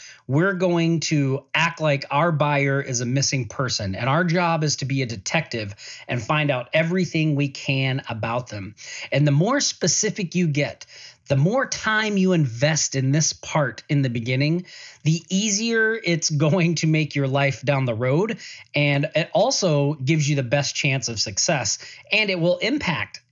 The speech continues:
everything that you do moving forward in your business. So what are we looking for when we're profiling our ideal buyer?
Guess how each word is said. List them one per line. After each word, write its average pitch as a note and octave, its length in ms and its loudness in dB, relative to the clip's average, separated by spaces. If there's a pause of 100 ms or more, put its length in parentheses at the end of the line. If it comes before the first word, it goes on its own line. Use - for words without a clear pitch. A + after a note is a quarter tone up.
(120)
everything A3 580 0
that F#3+ 140 0
you E3+ 160 2
do B2+ 420 0 (100)
moving D#3+ 460 2
forward B2+ 640 -2
in C#3+ 160 2
your C3+ 140 0
business. A2+ 580 -4 (640)
So - 160 0
what G3+ 140 2
are C4 60 0
we B3 100 -2
looking G#3 300 0
for D3 220 2
when C3+ 160 0
we're A#2+ 160 -2
profiling G#2+ 840 -2 (440)
our C3 260 0
ideal B2+ 840 0
buyer? G2+ 640 -4